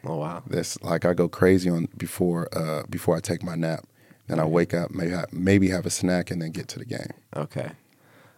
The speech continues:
Speaker 1: Uh, do you prefer evening or morning workouts?
Speaker 2: Morning.
Speaker 1: Yeah, I knew that was
Speaker 2: Yeah.
Speaker 1: coming. Uh, a skill that every young basketball player has to have.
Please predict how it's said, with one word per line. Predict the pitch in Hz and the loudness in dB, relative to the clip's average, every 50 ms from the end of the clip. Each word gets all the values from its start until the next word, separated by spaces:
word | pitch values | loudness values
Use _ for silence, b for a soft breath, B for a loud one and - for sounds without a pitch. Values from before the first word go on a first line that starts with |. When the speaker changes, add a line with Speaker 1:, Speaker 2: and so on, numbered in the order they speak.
| b b - | b b -6
Speaker 1:
Uh, | - 87 87 85 85 82 80 - - | -2 0 2 2 2 2 0 0 -2
do | - 95 | -2 -2
you | 92 82 | -2 0
prefer | - 87 - - 82 76 - - | 0 -2 0 0 0 0 0 -2
evening | - 90 92 90 85 98 104 104 98 90 | -4 -2 -2 0 2 2 2 2 2 2
or | 82 | 0
morning | 82 82 82 82 78 76 73 71 | 0 0 -2 0 0 -2 -2 -2
workouts? | 65 - - - - - - - - - - _ _ _ _ - | -2 -4 -4 -4 -4 -6 -6 -8 -10 -18 -20 _ _ _ _ -14
Speaker 2:
Morning. | 117 - 87 92 92 90 87 82 80 | -8 -4 0 2 2 4 2 2 0
Speaker 1:
Yeah, | 76 69 65 - 80 - | 0 -2 -2 -4 -6 -8
I | - 73 - | -10 -8 -8
knew | - - | -8 -8
that | - 69 69 92 | -6 -4 -4 -4
was | 90 85 85 | -2 -2 -2
Speaker 2:
Yeah. | 85 | -2
Speaker 1:
coming. | 85 82 - 90 95 - _ b b b b b b b b b b b | -2 -4 -6 -8 -10 -14 _ b b b b b b b b b b b
Uh, | - 92 90 90 90 90 90 87 87 - _ _ _ - - | -2 0 2 2 4 4 2 2 0 -2 _ _ _ -4 -4
a | 104 | -4
skill | - - - - - 107 104 107 | -2 -4 -4 0 2 4 4 6
that | 101 104 - - | 4 4 2 4
every | 92 101 98 98 104 101 | 2 2 4 4 4 4
young | 90 82 92 90 90 92 87 | 4 4 2 4 4 2 2
basketball | 78 78 78 85 - - 85 76 73 76 | 2 0 0 -2 -2 -4 -2 0 0 0
player | - - 78 78 80 | 0 0 0 0 0
has | 78 - - 78 80 - - | -2 -2 -4 -4 -4 -4 -6
to | - 73 | -6 -6
have. | - - - - - | -4 -4 -6 -8 -10